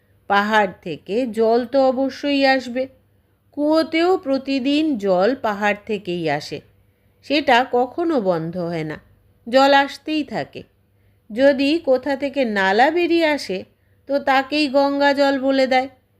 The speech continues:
সেখানে গিয়ে স্নান করতে থাকে, গঙ্গা জল মনে করে।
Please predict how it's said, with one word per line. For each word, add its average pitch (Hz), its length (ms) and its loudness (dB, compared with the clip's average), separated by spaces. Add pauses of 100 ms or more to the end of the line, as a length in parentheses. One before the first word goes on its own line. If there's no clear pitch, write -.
(180)
সেখানে 208 520 -4
গিয়ে 190 260 -4
স্নান 269 380 -2
করতে 269 380 -2
থাকে, 254 360 -4 (2000)
গঙ্গা 302 480 4
জল 294 280 2
মনে 277 280 0
করে। 262 300 0